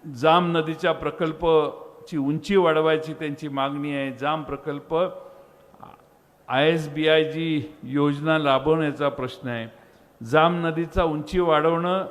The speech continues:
आणि जाम प्रकल्प आयएसबीआयजीची योजना हा प्रस्ताव मंत्रालयात गेलेला आहे, त्याच्यावर लवकर निर्णय होईल, एक महिन्या दीड महिन्यात त्याचा प्रश्न संपेल.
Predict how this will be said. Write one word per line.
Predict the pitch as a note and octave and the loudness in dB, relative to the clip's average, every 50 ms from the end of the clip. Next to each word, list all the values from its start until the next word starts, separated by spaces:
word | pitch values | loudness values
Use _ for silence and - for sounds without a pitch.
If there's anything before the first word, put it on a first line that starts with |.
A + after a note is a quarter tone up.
| - - | -12 -12
आणि | - D3+ D3+ D#3 | -10 -8 -8 -8
जाम | C#3 B2 C#3 D#3 D#3 E3+ F3 F3+ | -6 -2 0 2 2 2 0 0
प्रकल्प | E3 - D#3 D3 - E3+ D#3+ D#3 D#3+ F3+ | -4 -6 -8 -6 -6 -6 -6 -4 -2 -2
आयएसबीआयजीची | E3+ D#3+ D#3 D#3 D#3+ D#3 D#3 D#3 D#3 D#3+ D#3 D#3 D#3 D3+ D3+ D#3 D3+ - E3 D#3+ | 0 0 0 -2 -2 -6 -8 -10 -6 -2 -2 -2 -2 -4 -6 -12 -14 -12 -10 -8
योजना | D3 C#3+ C#3 C#3 C#3 C#3 D#3 E3+ F3+ F#3+ F3+ - - - - - _ - _ _ - | -6 -6 -6 -6 -6 -6 -4 -4 -4 -6 -6 -12 -18 -20 -20 -20 _ -20 _ _ -4
हा | D3 | 0
प्रस्ताव | D3 - D3 C#3+ C#3 - - E3+ E3 D#3+ | 2 4 4 2 0 0 2 4 4 4
मंत्रालयात | D#3 D#3 D3 C#3+ E3+ E3 E3+ E3+ E3+ E3 D#3+ D#3 D#3 D3 | 4 0 -2 -2 -2 -2 0 0 2 2 2 2 2 0
गेलेला | D3 C#3 C3+ C3+ C3 C#3 | -2 -2 -2 -2 -2 -2
आहे, | D#3+ F#3+ | -4 -4
त्याच्यावर | F#3+ - D#3 C#3+ D3+ D#3+ D3+ D3 D3+ C#3+ | -6 -8 -8 -6 -4 -2 0 0 0 -2
लवकर | C#3+ C#3 C#3+ D3 D3 - F#3+ E3+ | -2 -2 -2 -2 -2 -2 -2 -2
निर्णय | D#3+ D3+ C#3+ C#3 C3+ C#3 C#3+ | -2 -4 -4 -4 -4 -2 0
होईल, | C#3 - C3+ C#3 C3 B2+ - - - - _ _ - | 2 2 2 0 -2 -6 -10 -18 -20 -20 _ _ -14
एक | D3 C#3 - | -14 -10 -6
महिन्या | D3 D3 D3+ E3+ F#3 F3 | -4 -2 -2 0 -2 -2
दीड | E3 E3 E3 D#3+ D#3+ | -2 -2 -2 -2 -2
महिन्यात | D3 C#3 C3+ C#3 E3 F3+ E3+ - | -2 -2 -2 -2 -4 -6 -6 -6
त्याचा | - D3 C3+ B2+ D#3 | -4 -4 -2 -2 -4
प्रश्न | C3+ - C3+ B2+ - - C3+ | -4 -4 -6 -8 -6 -6 -8
संपेल. | B2+ - - A#2+ G#2+ G#2+ - A2 | -8 -4 -4 -6 -6 -6 -8 -10